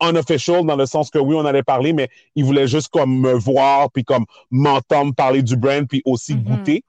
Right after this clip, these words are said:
Speaker 1: tu sais. Et puis, euh, euh, et puis, euh, bottom line,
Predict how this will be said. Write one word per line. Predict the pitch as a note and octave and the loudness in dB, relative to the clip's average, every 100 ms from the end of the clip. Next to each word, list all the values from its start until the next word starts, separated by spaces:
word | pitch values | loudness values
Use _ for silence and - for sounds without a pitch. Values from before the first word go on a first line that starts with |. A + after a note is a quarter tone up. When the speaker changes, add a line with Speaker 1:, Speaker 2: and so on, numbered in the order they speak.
| _ | _
Speaker 1:
tu | - _ - | -20 _ -4
sais. | F3 - _ - _ - | -4 -6 _ -20 _ -4
Et | C#3 C3 - | -2 -2 -4
puis, | C3+ C#3 C3+ | -4 0 2
euh, | C3 B2 A#2 A#2 A2 G#2+ F#2+ D2 _ _ _ - - G2+ | 4 4 4 2 2 2 0 -6 _ _ _ -18 -6 0
euh, | G2 C2 G1+ - - - | 0 2 0 0 -2 0
et | C#3 B2+ | 0 -2
puis, | G2+ C3+ C#3 C3+ | -4 -2 0 4
euh, | B2+ B2 A#2 A2 A2+ | 4 4 4 2 0
bottom | A2 D#3 E3 D#3+ D3 | -2 0 2 2 0
line, | D3+ D#3+ F#3 | 0 0 -2